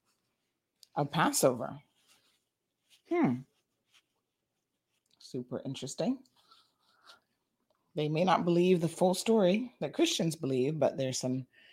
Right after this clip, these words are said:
very, very interesting similarities between, uh, the two religions. Good Friday precedes Easter Sunday, which is coming up this Sunday.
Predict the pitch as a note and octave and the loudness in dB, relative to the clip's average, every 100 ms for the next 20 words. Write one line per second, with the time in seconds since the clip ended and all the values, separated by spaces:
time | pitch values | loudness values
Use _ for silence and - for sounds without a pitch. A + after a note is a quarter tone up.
0 | - _ - C3+ C3+ F3+ G3 G3 E3+ E3+ | -20 _ -6 -2 4 6 6 4 4 4
1 | E3 D#3 E3 D#3+ D3 - C3+ C3 C#3 D#3 | 4 2 -2 -2 -4 -2 -2 -2 -4 -6
2 | - _ _ - - D#3 D3 C3+ D3 C3+ | -14 _ _ -10 -2 2 4 4 4 4
3 | A#2+ B2 - C3 - C3 B2 A#2+ C#3+ - | 2 -2 -4 -4 -2 0 2 0 -4 -8
4 | - C3 B2 B2+ D3+ - - B2 - C3+ | -12 -8 -6 -6 -8 -12 -12 -8 -4 -2
5 | C3+ B2+ C#3+ G#3 B3 - - _ _ _ | 0 0 4 6 4 2 -8 _ _ _
6 | _ _ _ _ _ _ _ _ _ _ | _ _ _ _ _ _ _ _ _ _
7 | _ - D3+ C#3 - D3 C3+ C#3 D#3 G3+ | _ 2 2 2 -2 4 6 6 4 0
8 | - D#3 - C#3+ C#3 - D3+ C#3+ - C3+ | 0 -2 0 0 -2 -4 -4 -4 -4 -2
9 | - - D3 D3+ F3+ A#3+ D#3+ - C#3 - | 0 0 0 0 0 0 -2 -6 -12 -6
10 | C3 A#2+ B2+ B2+ C3+ C3+ - C#3 C#3+ F3+ | -2 -2 -2 -4 -6 -6 -4 -4 -2 -4